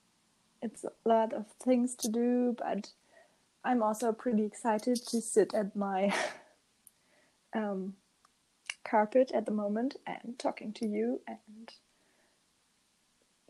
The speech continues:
not only listening to you, Moss, also to Lisa and Marlena.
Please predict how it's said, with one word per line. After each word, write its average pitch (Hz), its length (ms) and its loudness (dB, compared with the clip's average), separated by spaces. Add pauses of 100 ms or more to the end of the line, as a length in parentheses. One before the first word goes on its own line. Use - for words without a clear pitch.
(400)
not 233 320 4
only 226 360 4 (120)
listening 226 580 2
to 247 120 0
you, 240 320 4
Moss, 269 500 0 (380)
also 220 320 0
to 214 200 -4
Lisa 233 640 0
and 220 140 -6
Marlena. 233 540 -2